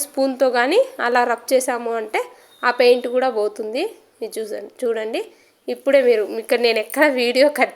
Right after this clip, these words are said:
చేయలేదు, మీకు అర్థం అవ్వడానికి మాత్రమే ఎక్స్ప్లె-, మంచిగా చెప్తున్నా అనమాట. అంతే స్విచ్ బోర్డుని కొంచెం బట్టల సోప్ తీసుకొని క్లాత్కి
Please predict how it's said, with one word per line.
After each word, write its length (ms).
చేయలేదు, 440
మీకు 220
అర్థం 300
అవ్వడానికి 500
మాత్రమే 420
ఎక్స్ప్లె-, 280
మంచిగా 320
చెప్తున్నా 400
అనమాట. 360
అంతే 220
స్విచ్ 320
బోర్డుని 420
కొంచెం 320
బట్టల 300
సోప్ 240
తీసుకొని 480
క్లాత్కి 500